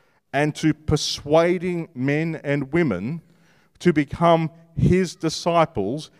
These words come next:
and responsible members of his church." So for McGavran, the central task of the Christian church was to persuade people.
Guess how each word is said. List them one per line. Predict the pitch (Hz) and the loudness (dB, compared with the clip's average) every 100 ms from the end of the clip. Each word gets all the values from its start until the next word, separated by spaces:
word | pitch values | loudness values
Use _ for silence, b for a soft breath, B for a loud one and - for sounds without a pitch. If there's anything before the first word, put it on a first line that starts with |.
| b b - | b b -2
and | 139 143 | -2 0
responsible | 139 151 - 156 151 - 156 143 | 2 0 0 -4 -4 -4 -8 -6
members | 143 135 127 123 | -4 -2 -2 -4
of | 131 | -6
his | 131 | -8
church." | - 226 175 - - - _ _ _ _ _ _ _ _ _ _ _ _ _ _ _ _ _ _ | -4 0 0 -2 -14 -20 _ _ _ _ _ _ _ _ _ _ _ _ _ _ _ _ _ _
So | - 196 196 190 | 0 6 6 6
for | 185 - 190 | 0 -2 -2
McGavran, | 170 160 185 214 220 151 143 | -2 -2 0 0 0 -4 -4
the | 165 | -4
central | 165 - 214 247 - 226 | -4 -4 -4 -4 -6 -6
task | - - 208 208 139 127 - - | -8 -8 -2 0 0 0 -6 -8
of | 147 160 | -2 -2
the | 156 | -2
Christian | - 202 - 190 190 | -2 -4 -2 -6 -6
church | - 160 156 | -2 0 0
was | 165 165 | -2 -4
to | - 175 | -4 -12
persuade | 175 - 180 185 - | -10 -2 -2 -2 -6
people. | 113 - | -14 -16